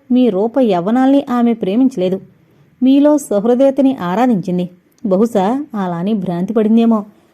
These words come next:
అది చెప్పలేం. ఇందులో మీ త్యాగం అట్టే లేదు. ఆమె యవ్వనం మిమ్మల్ని వ్యామోహపరిచింది. అలా కాకుండా మీరు గట్టిగా ఆమెను మందలించుంటే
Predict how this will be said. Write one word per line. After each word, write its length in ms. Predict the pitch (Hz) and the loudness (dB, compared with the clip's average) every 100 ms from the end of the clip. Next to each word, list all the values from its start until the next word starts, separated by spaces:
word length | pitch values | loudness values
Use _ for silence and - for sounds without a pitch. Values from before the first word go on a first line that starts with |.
| _ 156 | _ -6
అది 220 | 170 226 | -4 -2
చెప్పలేం. 360 | 233 196 233 214 - _ _ _ _ _ | -2 0 0 -2 -8 _ _ _ _ _
ఇందులో 380 | 269 269 294 311 | 0 2 4 4
మీ 180 | 294 294 | 4 2
త్యాగం 440 | 269 202 214 269 | 2 0 0 0
అట్టే 240 | 214 175 247 | -2 0 2
లేదు. 280 | 202 196 196 - _ _ _ _ _ 277 | 2 0 -4 -10 _ _ _ _ _ -2
ఆమె 240 | 277 269 | 2 2
యవ్వనం 400 | 208 185 240 285 | 2 0 2 2
మిమ్మల్ని 300 | 294 294 269 | 4 4 2
వ్యామోహపరిచింది. 920 | 185 175 185 262 285 196 170 180 180 - _ - | 0 -2 0 2 2 0 -2 -4 -6 -10 _ -6
అలా 200 | 214 208 | -2 -2
కాకుండా 640 | 208 190 190 233 202 226 262 | -2 -4 -2 0 0 0 0
మీరు 260 | 240 240 | 2 0
గట్టిగా 580 | 190 175 170 247 269 269 | 0 -4 -2 0 0 -2
ఆమెను 360 | 240 247 247 240 | -2 -2 0 0
మందలించుంటే 920 | 190 165 180 233 240 226 196 233 247 | -2 -4 -2 -2 0 -2 0 -2 -4